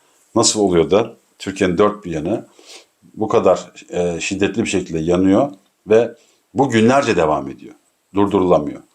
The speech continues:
Evler yanıyor, ağaçlar yanıyor, canlılar yanıyor ormanların içerisinde. Gerçekten sıkıntılı bir tablo. E, umuyorum, e, bir an önce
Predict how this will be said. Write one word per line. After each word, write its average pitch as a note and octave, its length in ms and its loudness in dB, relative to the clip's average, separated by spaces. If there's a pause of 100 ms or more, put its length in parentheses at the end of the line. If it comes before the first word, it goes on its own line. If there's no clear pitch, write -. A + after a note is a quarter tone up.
(540)
Evler F#2+ 360 0
yanıyor, G2+ 480 2
ağaçlar F#2+ 280 0
yanıyor, G2 520 2
canlılar F#2 420 2
yanıyor G#2 340 4
ormanların G2+ 600 2
içerisinde. G2 600 -6 (440)
Gerçekten A#2+ 380 -2
sıkıntılı G2+ 460 -2
bir D#2+ 80 -10
tablo. F2 440 -4 (760)
E, F2+ 640 4
umuyorum, A#2 520 0 (200)
e, E2+ 280 -8
bir B2 80 0
an G#2 100 2
önce F#2+ 420 -2